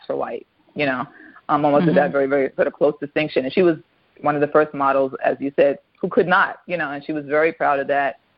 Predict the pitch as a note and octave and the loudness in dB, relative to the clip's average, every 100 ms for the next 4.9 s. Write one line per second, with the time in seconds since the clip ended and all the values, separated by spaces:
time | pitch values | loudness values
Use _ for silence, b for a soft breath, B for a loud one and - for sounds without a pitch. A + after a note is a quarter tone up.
0 | - C#3+ D3 D3 C#3 - - D3 C#3+ D3+ | -8 -4 0 0 0 -4 -6 -4 -2 -4
1 | E3 D3+ C#3 C3 - - F3 F3 D#3 D#3 | -2 2 2 0 -2 0 0 0 2 2
2 | D3+ D3 D3 D3 D3 D3+ C#3 C#3 - C#3+ | 4 2 0 2 0 0 -4 -6 -6 -4
3 | D#3+ C#3 - - _ - D3 C#3+ C#3+ C#3+ | -4 -4 -6 -12 _ -2 2 2 4 4
4 | C#3 C#3+ B2+ E3+ F3 D3+ D#3+ C3+ | 2 0 -2 0 -2 -2 0 0